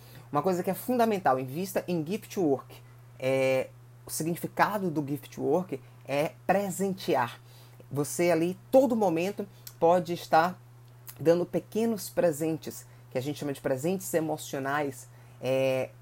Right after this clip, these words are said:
voltado para o seu colaborador, como meritocracia, reconhecimento, celebração. Isso faz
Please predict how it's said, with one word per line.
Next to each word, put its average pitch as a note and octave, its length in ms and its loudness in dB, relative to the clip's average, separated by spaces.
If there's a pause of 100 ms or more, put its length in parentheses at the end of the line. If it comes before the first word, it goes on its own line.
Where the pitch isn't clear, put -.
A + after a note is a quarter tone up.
(120)
voltado D3+ 680 4 (180)
para C#3+ 280 4
o C#3 40 -2
seu C#3 200 -4
colaborador, C3 680 -2 (520)
como C3 180 0
meritocracia, C3 1080 -2
reconhecimento, C3 1040 -4
celebração. C#3 720 2 (120)
Isso - 160 -6
faz - 240 2